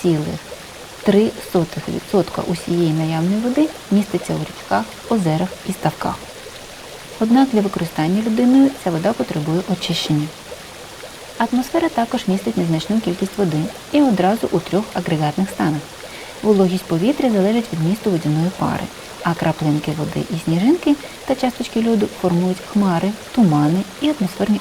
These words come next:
опади тощо. Щоденно з земної поверхні випаровуються мільйони тонн води, які згодом випадають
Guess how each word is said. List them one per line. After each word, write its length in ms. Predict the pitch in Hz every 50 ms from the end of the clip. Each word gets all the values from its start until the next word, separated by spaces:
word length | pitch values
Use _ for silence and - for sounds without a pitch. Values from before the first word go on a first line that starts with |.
| - 202
опади 300 | - - - 160 190 190
тощо. 380 | - 180 151 143 - - - 185 - - - - - - - - - - - - - - - - - - - - - - - -
Щоденно 560 | - - 226 208 185 208 190 156 156 165 190 202 - -
з 40 | 185
земної 360 | 185 202 190 190 190 185 175 170
поверхні 400 | - 160 175 220 269 285 240 196
випаровуються 760 | 170 165 156 - - 156 180 220 254 247 226 220 - - 180
мільйони 520 | 185 190 196 190 196 233 262 277 269 247
тонн 280 | 233 - 175 175 175 175 170
води, 240 | 175 165 156 160 160 - - - - - - - -
які 200 | 190 190 - 175
згодом 440 | 165 - 165 196 247 269 226 220 - 240 196
випадають 520 | 165 180 180 - 165 151 165 165 175 185